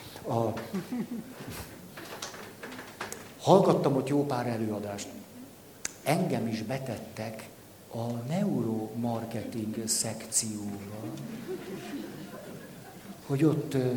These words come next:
interpretáljam. Na jó, tehát a, hallgattam egy izgalmas előadást arról, hogy vannak olyan reklámok,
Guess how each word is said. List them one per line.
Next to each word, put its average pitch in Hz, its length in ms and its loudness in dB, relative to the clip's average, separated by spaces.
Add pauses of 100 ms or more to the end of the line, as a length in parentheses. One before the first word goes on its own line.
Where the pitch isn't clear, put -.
(480)
interpretáljam. 110 1700 0 (840)
Na 131 100 8
jó, 143 100 12 (540)
tehát 135 280 8 (2250)
a, - 80 -4
hallgattam 151 800 12
egy 131 220 4
izgalmas 131 520 4
előadást 139 600 4
arról, 113 560 -2 (600)
hogy 113 260 2
vannak 156 540 12
olyan 120 440 4
reklámok, 110 1300 -2